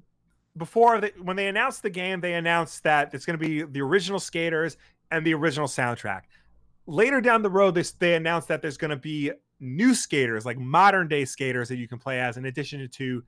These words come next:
the original cast, which is cool. Now they're doing the same thing with the soundtrack. In addition to the original soundtrack, you got all these other new songs that will show up, um, during gameplay. That's super cool. Um, and there's a lot of them, so there's a good variety going on.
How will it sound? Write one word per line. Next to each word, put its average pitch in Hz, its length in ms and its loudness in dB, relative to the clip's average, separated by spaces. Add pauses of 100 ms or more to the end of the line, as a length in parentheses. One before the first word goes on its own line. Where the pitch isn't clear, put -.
(280)
the 147 100 2
original 127 320 2
cast, - 360 -12
which 185 180 -4
is 202 140 -2
cool. - 400 0 (520)
Now 180 800 4 (120)
they're 175 180 0
doing 180 200 -2
the 170 80 -4
same 170 240 -6
thing 165 160 -8
with 147 100 -10
the 135 60 -16
soundtrack. 127 640 -2
In 127 80 -10
addition 170 300 -8
to 180 100 -12
the 160 140 -6
original 185 380 -2
soundtrack, 180 540 -2
you 147 80 -12
got 147 320 0
all 165 200 4
these 156 160 0
other 170 180 2
new 165 140 -4
songs 160 340 -2
that 151 140 0
will 147 100 -4
show 147 300 2
up, 143 260 2 (460)
um, 131 320 4
during 135 300 0
gameplay. 131 600 -2 (300)
That's 151 240 2
super 139 260 -4
cool. 127 480 -2 (220)
Um, 131 220 2
and 135 80 -4
there's 135 120 2
a 123 60 0
lot 175 280 6
of 143 120 2
them, 160 260 -2
so 135 160 -2
there's 123 200 -4
a 117 40 -14
good 156 240 4
variety 139 500 0
going 131 280 -6
on. 127 380 -4